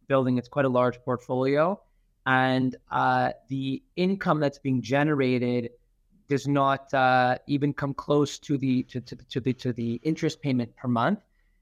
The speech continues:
Now that, that is, uh, always the case with us,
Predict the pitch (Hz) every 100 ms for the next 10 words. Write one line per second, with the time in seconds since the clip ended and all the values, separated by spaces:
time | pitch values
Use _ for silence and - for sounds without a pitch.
0 | _ 156 151 156 160 156 160 190 175 147
1 | 135 131 143 147 151 139 131 - 139 -
2 | 175 180 233 -